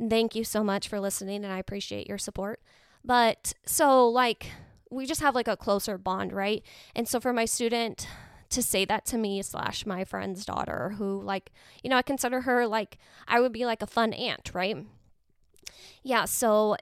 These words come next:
it was just the sweetest thing in my <laughs> entire life. I just, like, grabbed my heart, and I was like, "Oh my gosh, that is so freaking precious. I love that so much." So then I got into my car, and I, like, texted her mom, my friend, and I just was like, "Hey,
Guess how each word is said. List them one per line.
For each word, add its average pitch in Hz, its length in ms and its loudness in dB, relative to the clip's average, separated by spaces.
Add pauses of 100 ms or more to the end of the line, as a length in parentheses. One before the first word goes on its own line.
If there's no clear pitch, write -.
it 254 140 6
was 262 140 2
just 262 180 0
the 269 80 0
sweetest 226 880 0
thing 202 420 -2
in 208 120 -4
my 196 220 -4
<laughs> - 40 -16
entire 214 480 0
life. 180 260 -2
I - 80 -8
just, 196 200 -8
like, 208 140 -8
grabbed 185 180 -4
my 190 100 0
heart, 196 180 -4
and - 80 -6
I - 40 -4
was 208 100 -8
like, 208 180 -6
"Oh 190 160 2
my 180 200 -4
gosh, 175 240 -6
that 185 160 -4
is 180 80 -6
so 185 340 0
freaking 196 360 -8
precious. 170 420 -8
I 180 100 -4
love 190 340 -6
that - 200 -4
so 214 180 -2
much." 180 400 -6 (560)
So 247 240 4
then 226 180 2
I 220 80 4
got 208 200 2
into 247 180 -2
my 247 140 0
car, 208 340 4
and 202 100 0
I, 170 100 -2
like, - 180 -14
texted - 340 -6
her 220 140 0
mom, 196 440 2
my 214 140 -4
friend, 175 320 -4
and 202 100 -4
I 190 120 -4
just 185 180 -6
was 196 140 -6
like, 190 220 -2
"Hey, 262 420 -2